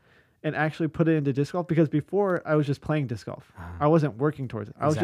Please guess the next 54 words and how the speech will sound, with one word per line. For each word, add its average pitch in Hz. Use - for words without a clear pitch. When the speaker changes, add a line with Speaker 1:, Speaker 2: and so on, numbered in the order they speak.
Speaker 2:
Exactly. 180
Speaker 1:
playing. 139
Speaker 2:
You 127
weren't 151
treating 147
it 143
like 123
you 117
would 107
treat 113
baseball. 104
Speaker 1:
Baseball. 131
Yeah, 151
baseball. 151
I 139
knew, 151
like, 127
there's 139
structure. -
There's 143
stuff 143
behind 117
it. -
Disc 170
golf 170
was 156
just 156
a 143
game. 135
It 139
was 139
a 139
game. 127
Speaker 2:
And 160
it 190
was 165
a 151
game 147
to 131
a -
lot 123
of 135
people, 95
too. 107
It -
was 120
a 117
game 135
to 127
almost 127
all 131
the 104
players. 90
Speaker 1:
Yep. -